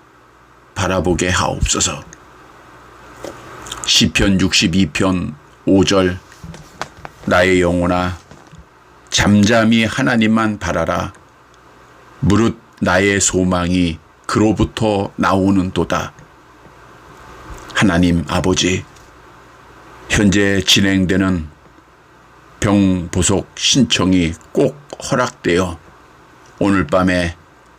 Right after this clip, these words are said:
자유의 몸으로 목발을 의지해야 할 아들의 발목을 치료해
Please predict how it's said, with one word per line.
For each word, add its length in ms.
자유의 480
몸으로 480
목발을 960
의지해야 1120
할 340
아들의 580
발목을 720
치료해 640